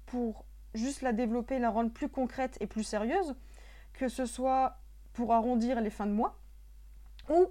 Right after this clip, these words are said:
pour vivre à temps plein. Peut-être que certains d'entre vous, vous avez envie de, de, de vivre à, à temps plein, de vivre de votre passion, comme on dit, de pouvoir travailler et d'être votre propre chef, votre propre patron,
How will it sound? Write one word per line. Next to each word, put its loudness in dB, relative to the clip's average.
pour -2
vivre 0
à 0
temps -2
plein. 0
Peut-être 0
que -2
certains -6
d'entre -2
vous, 0
vous 0
avez 0
envie 0
de, -2
de, 0
de -4
vivre 0
à, 2
à 4
temps -2
plein, -2
de 2
vivre 2
de 0
votre -2
passion, -2
comme 0
on 0
dit, 0
de -2
pouvoir 0
travailler -2
et 0
d'être 0
votre -4
propre -2
chef, 0
votre -2
propre -4
patron, -2